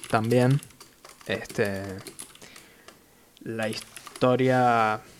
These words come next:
la historia del primer episodio es muy similar a la película, yo no sé si viste, eh, Birds of Prey,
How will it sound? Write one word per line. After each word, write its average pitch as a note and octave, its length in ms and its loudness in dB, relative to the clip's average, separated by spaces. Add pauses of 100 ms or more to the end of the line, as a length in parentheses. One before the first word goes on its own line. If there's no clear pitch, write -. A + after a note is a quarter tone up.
(300)
la B2+ 140 0
historia E3 400 6
del C3 200 4
primer C3+ 400 4
episodio C#3 1400 10 (380)
es C3 160 2
muy C#3+ 240 4
similar C#3 420 4
a B2+ 120 6
la A#2+ 180 2
película, B2+ 340 4
yo C#3+ 120 2
no C3+ 80 4
sé C3+ 100 0
si C3 100 0
viste, B2 260 2
eh, A#2 500 2
Birds B2+ 280 4
of A#2+ 80 2
Prey, A2 300 6